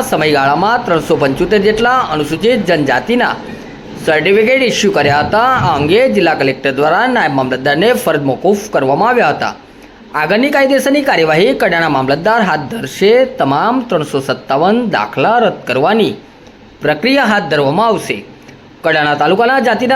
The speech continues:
દાખલાનો વિવાદ વિધાનસભા ચૂંટણી અગાઉ ચર્ચામાં હતો, જ્યારે ગત વર્ષે ખાનપુર તાલુકામાં દાખલા માટે આંદોલનો સમયાંતરે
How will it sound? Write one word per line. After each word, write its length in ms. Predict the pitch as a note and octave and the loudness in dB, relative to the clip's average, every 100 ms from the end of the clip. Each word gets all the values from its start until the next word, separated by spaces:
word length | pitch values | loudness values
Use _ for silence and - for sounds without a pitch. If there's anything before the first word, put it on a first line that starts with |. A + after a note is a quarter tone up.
| C4 | 0
દાખલાનો 380 | E3+ E3 D3+ C#3+ | 0 0 0 0
વિવાદ 420 | C3+ E3+ A#3 A#3 | 0 2 2 0
વિધાનસભા 500 | E3+ C#3+ C#3 C3+ F#3+ A3+ | 0 0 0 0 0 0
ચૂંટણી 320 | G3 - D3 C3 | -2 -2 -2 0
અગાઉ 240 | D3 A3+ B3 | 2 2 2
ચર્ચામાં 420 | D3+ C3 B2 C3+ B2+ | -2 0 0 0 0
હતો, 180 | B2+ A#3 B3 | 2 4 4
જ્યારે 180 | F#3 D#3+ | 2 2
ગત 180 | C3 B2+ | 0 0
વર્ષે 280 | C3 B2 G3+ A#3+ G#3 | -2 0 0 2 0
ખાનપુર 300 | C3+ B2+ - | -2 -4 -2
તાલુકામાં 500 | B2+ D#3+ A3+ E3 A2 - - - - - - B2+ | 0 2 2 0 -2 -6 -20 -20 -20 -20 -8 -4
દાખલા 280 | B2+ D3 F#3 | -2 0 0
માટે 220 | G#3 B3 C4+ - C#3+ | 2 2 0 -2 -2
આંદોલનો 500 | C#3+ D#3+ G3+ G#3 C4+ C#4 | 0 2 4 4 2 0
સમયાંતરે 680 | F3 C#3+ C#3 C3 C3+ D3 | 0 0 0 0 0 2